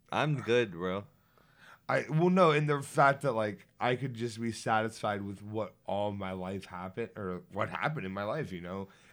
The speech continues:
Speaker 2: And he is. He's, he does not give a single fuck. And he knows everything that's happened so far has brought him to this point. So, cheers to him.
Speaker 1: I mean, I guess so, bro. Cheers to him. He is the G C W king. You know what I mean?
Speaker 2: He is.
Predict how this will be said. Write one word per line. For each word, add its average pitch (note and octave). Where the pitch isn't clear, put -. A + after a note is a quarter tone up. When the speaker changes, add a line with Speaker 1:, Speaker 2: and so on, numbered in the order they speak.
Speaker 2:
And G2
he C3
is. C#3+
He's, B2+
he G#2+
does C3
not A2+
give G#2+
a G2
single C#3+
fuck. D3
And A2+
he B2+
knows A#2+
everything A#2
that's G#2+
happened G#2+
so A2
far A2+
has F#2+
brought G#2
him F#2+
to A2
this F2+
point. D#2
So, D#2+
cheers D#3
to A2
him. A#2
Speaker 1:
I G#2
mean, A#2
I A#2
guess B2+
so, D#3
bro. F2+
Cheers A2
to A2
him. A2
He A#2
is C#3
the C3+
G A#2+
C B2
W A#2+
king. A#2+
You F#2
know G#2
what A2+
I A2
mean? A#2+
Speaker 2:
He B2
is. A2+